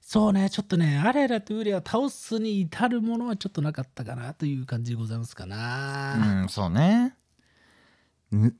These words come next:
Speaker 2: 全てが揃っちゃってたんだよね。オールAだったんだろうね、あれが。
Speaker 1: まあね。
Speaker 2: なんか。
Speaker 1: なんなんだろうね。これは、だから、ね。
Speaker 2: うん。
Speaker 1: 近畿開会明快時点のリスナー諸氏のね、
Speaker 2: うん。
Speaker 1: もう知恵を結集して、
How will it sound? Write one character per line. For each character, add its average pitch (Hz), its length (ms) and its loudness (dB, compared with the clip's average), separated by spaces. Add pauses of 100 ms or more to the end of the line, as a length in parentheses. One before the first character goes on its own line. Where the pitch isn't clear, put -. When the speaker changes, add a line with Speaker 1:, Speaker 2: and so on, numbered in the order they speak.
Speaker 2:
全 285 300 -2
て 156 100 0
が 101 80 0
揃 139 220 -2
っ - 20 -6
ち - 140 -10
ゃ - 20 -2
っ - 40 -4
て - 120 -20
た - 80 -8
ん 76 80 -8
だ 82 60 -8
よ 101 60 -4
ね。 160 100 -6
オ 208 200 2
ー 226 40 6
ル 202 120 4
A 196 180 6
だ 101 80 -4
っ - 20 -4
た 87 160 -4
ん - 20 0
だ 73 100 -4
ろ 76 100 -4
う - 20 -
ね、 110 100 2
あ 104 80 -2
れ 85 80 -4
が。 80 140 -10 (260)
Speaker 1:
ま 107 200 -6
あ 80 40 -10
ね。 85 400 -12 (400)
Speaker 2:
な 87 60 -4
ん 82 100 -8
か。 151 80 -2
Speaker 1:
な 330 180 0
ん 359 60 -4
な 131 140 0
ん - 20 -4
だ 92 80 -4
ろ 87 80 -6
う 92 80 -8
ね。 95 60 -10
こ - 160 -4
れ 170 480 -2
は、 135 260 -8
だ 123 140 -6
か 104 80 -6
ら、 87 800 -10
ね。 127 320 -6 (320)
Speaker 2:
う 110 40 4
ん。 80 220 2 (220)
Speaker 1:
近 151 100 -2
畿 139 80 -8
開 110 180 -6
会 101 120 -6
明 104 100 -4
快 101 160 -6
時 95 140 -12
点 90 80 -8
の 87 120 -10
リ 90 120 -10
ス 117 120 -4
ナ 117 120 -2
ー - 20 -2
諸 110 140 -6
氏 92 160 -10
の 82 80 -14
ね、 95 220 -14 (100)
Speaker 2:
う - 20 0
ん。 73 240 -2
Speaker 1:
も 80 280 -14
う - 80 -20
知 - 200 -6
恵 180 80 -2
を 107 80 -6
結 - 220 -12
集 160 240 -6
し - 100 -12
て、 131 300 -8